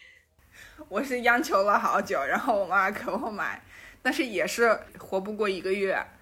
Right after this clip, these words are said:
Speaker 2: 但是养宠物不知道为什么，为什么就是活不过那个期限。
Speaker 1: 可能是因为还小吧，或者是因为没有缘分。
Speaker 2: 可能是吧。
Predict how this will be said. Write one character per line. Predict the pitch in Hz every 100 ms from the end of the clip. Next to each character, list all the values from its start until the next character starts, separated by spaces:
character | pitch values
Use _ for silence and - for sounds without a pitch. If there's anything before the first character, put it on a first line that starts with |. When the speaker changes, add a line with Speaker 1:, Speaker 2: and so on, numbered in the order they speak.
| -
Speaker 2:
但 | 339 349
是 | - 247 277
养 | 285
宠 | 285 320 220
物 | 254
不 | 262
知 |
道 | 285 285
为 | 311 339
什 | 226
么， | 190
为 | 208 277
什 | 262
么 | 185
就 | 226
是 | 269
活 | 254 - 190
不 | 208
过 | 220 233 202 - - _ _ -
那 | 240
个 | 196 190
期 | - - 202
限。 | 214 214 175 - - _ _ -
Speaker 1:
可 | -
能 | 233 226 226
是 | - 254
因 | 254 254
为 | 254 247 233 233
还 | 247 247
小 | - 254 208 185
吧， | - 190 - -
或 | 277
者 | 240
是 | 254 262
因 | 262
为 | 254 226 - _
没 | 214 214
有 | 208
缘 | 190 180 170
分。 | 190 277 - _ _ _ _ _ _ _ _ - - -
Speaker 2:
可 | - 190
能 | 180
是 | 208 - -
吧。 | 202 -